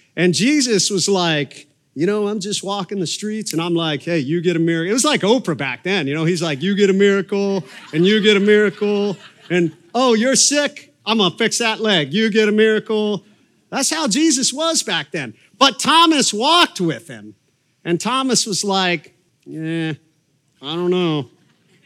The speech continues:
And then he passed away on the,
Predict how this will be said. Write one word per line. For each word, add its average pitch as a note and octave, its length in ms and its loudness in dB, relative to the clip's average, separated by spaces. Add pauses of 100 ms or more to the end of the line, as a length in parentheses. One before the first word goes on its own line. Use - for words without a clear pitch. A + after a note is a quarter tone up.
(920)
And G3+ 140 2
then C#4 180 2
he C4+ 100 0
passed B3 400 0
away B3 200 -4
on A#3 180 -4
the, G3+ 100 -4